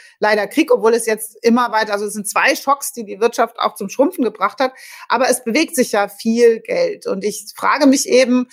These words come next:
äh, wie kann es gelingen, dass dieses Geld, was sich bewegt,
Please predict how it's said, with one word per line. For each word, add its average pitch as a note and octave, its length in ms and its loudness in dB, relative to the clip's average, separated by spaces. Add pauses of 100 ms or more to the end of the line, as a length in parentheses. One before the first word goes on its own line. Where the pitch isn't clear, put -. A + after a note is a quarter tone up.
(420)
äh, A3 280 4
wie D#4 440 0
kann A#3+ 200 0
es B3 220 -6
gelingen, A#3+ 440 0
dass G#3 200 0
dieses G3+ 320 -6
Geld, C#4 320 0
was A3 140 0
sich - 180 -12
bewegt, A3 640 0